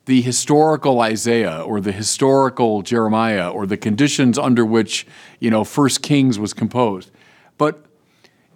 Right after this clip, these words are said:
is the Bible singing to us from those ancient times to the present day? And that's a limitation of a, the rationalistic method of the historical critical approach.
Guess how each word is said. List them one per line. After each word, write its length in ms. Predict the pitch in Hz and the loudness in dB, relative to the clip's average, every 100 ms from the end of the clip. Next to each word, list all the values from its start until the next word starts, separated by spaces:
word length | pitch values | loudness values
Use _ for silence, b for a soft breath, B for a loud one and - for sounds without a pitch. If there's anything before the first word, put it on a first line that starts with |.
| _ _ _ | _ _ _
is 280 | - - 156 | -14 -6 -4
the 80 | 156 | -2
Bible 400 | 170 214 196 156 | 2 2 2 2
singing 640 | - - 190 180 147 110 | 2 2 2 2 2 0
to 240 | - 117 87 | 0 -2 -2
us 340 | 71 - - b b b b | -2 -2 -2 b b b b
from 380 | - - 170 190 | -12 0 2 4
those 240 | 175 135 - | 2 0 0
ancient 380 | 143 127 131 | -2 0 -2
times 380 | 117 123 117 107 | -2 -2 -4 -6
to 100 | - | -8
the 80 | 117 | -8
present 400 | - 123 107 101 | -4 -4 -2 -2
day? 400 | 127 127 92 78 b b b b b _ | 0 0 -2 -10 b b b b b _
And 260 | 151 156 165 | -2 -2 0
that's 240 | 196 196 | -2 0
a 40 | 196 | 0
limitation 800 | 202 180 214 254 196 123 85 - | 2 2 4 2 2 -2 -6 -4
of 160 | 135 127 | -2 0
a, 120 | 127 | 0
the 160 | 156 127 | -2 -2
rationalistic 840 | 123 127 131 135 113 117 - 127 | 0 -2 -2 -4 -2 -2 -4 -6
method 360 | 117 110 - 104 | -6 -6 -4 -6
of 100 | 92 | -6
the 60 | |
historical 440 | 98 - 113 107 98 | -6 -2 -2 -2 -4
critical 460 | 131 131 107 98 | -4 -4 -4 -8
approach. 440 | 110 147 110 - | -6 -2 -2 -4